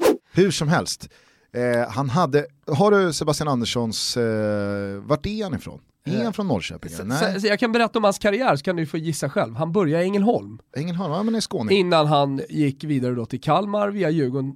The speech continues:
Speaker 2: till Norrköping. Kaiserslautern. Eh, Slautern?
Speaker 1: <laughs> Kaiserslautern.
Speaker 2: Nej, Sla-, Slautern. Eh, Unio-, Union, <laughs> nu går det bra här.
Speaker 1: Mm.
Speaker 2: Union Berlin, va? Eh, och det, det man, det jag ser nu,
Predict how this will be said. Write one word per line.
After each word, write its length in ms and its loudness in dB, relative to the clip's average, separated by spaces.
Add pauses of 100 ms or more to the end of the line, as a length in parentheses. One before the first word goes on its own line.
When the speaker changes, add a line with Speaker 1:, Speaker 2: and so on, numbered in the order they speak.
(120)
Speaker 2:
till 260 -2
Norrköping. 840 -2
Kaiserslautern. 1400 2 (640)
Eh, 140 -4 (120)
Slautern? 760 -10 (300)
Speaker 1:
<laughs> 320 -20
Kaiserslautern. 520 -10
Speaker 2:
Nej, 100 -6
Sla-, 480 -18
Slautern. 400 -12 (360)
Eh, 600 4
Unio-, 420 4 (320)
Union, 420 -2 (100)
<laughs> 80 -20
nu 240 -2
går 140 0
det 60 2
bra 140 2
här. 220 -6 (180)
Speaker 1:
Mm. 220 -12
Speaker 2:
Union 480 4
Berlin, 680 4
va? 240 0 (220)
Eh, 960 2
och 480 -4 (200)
det, 320 2
det 120 0
man, 220 2 (100)
det 220 -6
jag 100 0
ser 280 0
nu, 340 -2